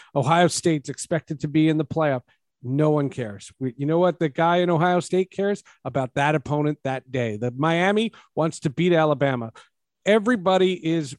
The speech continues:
regionalized. And considering how fractured <laughs> this country is, college football is the best model of it because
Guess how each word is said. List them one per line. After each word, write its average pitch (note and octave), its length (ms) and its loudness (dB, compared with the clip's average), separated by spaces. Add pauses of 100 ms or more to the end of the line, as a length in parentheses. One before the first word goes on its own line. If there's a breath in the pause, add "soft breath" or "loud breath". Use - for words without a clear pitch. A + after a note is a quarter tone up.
regionalized. B2+ 880 -4
And C3 260 -2
considering D#4 440 -2
how G#3+ 140 2
fractured F#3+ 580 -2
<laughs> - 0 -
this - 200 -4
country A3 520 -2
is, F#3 260 0 (340 soft breath)
college G3 360 2
football D#3 420 0
is B2+ 80 -6
the C3+ 100 -4
best C#3+ 360 -4
model C#3 400 -6
of A2+ 140 -10
it A#2 140 -14
because B2 320 -8